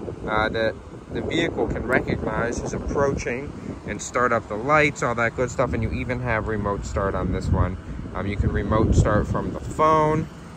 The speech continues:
You can do a lot of nice stuff. Just listen to this one start up here. This is a six point two liter hand-built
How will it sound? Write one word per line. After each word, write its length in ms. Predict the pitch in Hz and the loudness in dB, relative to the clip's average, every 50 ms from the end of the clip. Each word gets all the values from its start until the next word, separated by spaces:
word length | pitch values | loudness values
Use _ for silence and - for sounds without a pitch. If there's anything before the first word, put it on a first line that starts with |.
| - - | -12 -8
You 60 | - | -2
can 120 | 117 - - | 2 2 4
do 100 | - 117 | 4 4
a 20 | |
lot 220 | 110 110 107 110 104 | 4 6 6 6 6
of 80 | 107 | 6
nice 240 | 104 104 107 104 - | 2 2 0 0 -2
stuff. 360 | - - 120 110 104 - - - 113 - - - - - - | 0 2 2 4 2 2 0 -2 -2 -4 -4 -4 -4 -4 -4
Just 160 | 135 131 - | -4 -4 -4
listen 300 | 139 143 139 - 147 139 | -4 -4 -2 -2 -4 -6
to 80 | 131 147 | -6 -4
this 200 | 123 123 117 - | -2 -2 -2 -2
one 180 | - 117 - - | -2 -2 -4 -4
start 360 | - - 123 117 113 110 110 | -4 0 2 2 4 4 4
up 160 | 104 101 - | 2 2 2
here. 240 | - 95 92 90 - - - - - - - - - - - - - - - - - - - - - - - - - - - - - - - - - - - - - - - - - - - - - - - - - - - - - - - - - - - - 92 92 92 - - 92 - - - - - - - - - - - - - - - - - - - - - - - - - - - - - - - - - - - | 4 4 4 4 2 0 -6 -8 -10 -12 -12 -14 -16 -18 -16 -16 -14 -14 -14 -14 -14 -16 -18 -20 -20 -20 -18 -16 -16 -16 -16 -16 -16 -18 -16 -16 -12 -12 -10 -10 -8 -10 -10 -10 -10 -10 -12 -12 -12 -14 -14 -14 -14 -16 -16 -16 -14 -14 -6 4 8 10 12 12 12 12 12 12 12 12 10 10 10 10 10 10 10 8 8 6 4 0 0 0 -2 -2 -2 -4 -8 -12 -10 -10 -10 -8 -10 -10 -10 -12 -12 -14 -12 -12 -10 -6 -4
This 100 | 131 - | -2 2
is 40 | - | 2
a 80 | 135 123 | 2 4
six 420 | - - - - 175 175 - - | 4 2 4 2 2 2 2 0
point 440 | - - 170 160 143 123 - - - | 0 2 4 4 4 2 0 0 -2
two 180 | - - 156 | 0 0 0
liter 400 | - 135 131 139 131 123 123 123 | 2 2 2 4 4 4 4 4
hand-built 960 | 120 - - - - 135 131 135 139 143 143 139 127 - 127 120 120 117 117 | 4 2 2 2 4 4 6 6 6 6 4 4 4 4 4 6 6 4 2